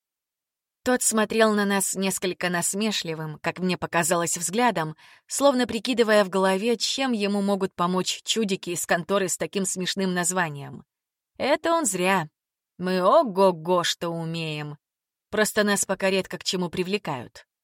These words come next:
«Если вы следите за новостной повесткой, то наверняка слышали, что недавно у меня сменился заместитель», сказал министр, в один миг став предельно серьезным.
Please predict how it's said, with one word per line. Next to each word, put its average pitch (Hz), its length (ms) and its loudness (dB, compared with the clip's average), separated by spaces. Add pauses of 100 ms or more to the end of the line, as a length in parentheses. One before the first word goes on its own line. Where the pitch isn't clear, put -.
(1400)
«Если 180 540 0
вы 175 220 -4
следите 180 500 0
за 170 120 -2
новостной 175 460 0
повесткой, 175 680 -6 (380)
то 190 120 4
наверняка 196 520 2
слышали, 190 440 0
что 185 200 -2
недавно 185 460 2
у - 20 -4
меня 175 220 -2
сменился 180 540 -2
заместитель», 180 720 -4 (640)
сказал 180 500 2
министр, 190 600 0 (120)
в 170 120 -4
один 220 340 4
миг 226 180 4
став - 320 0
предельно 160 480 0
серьезным. 143 800 -2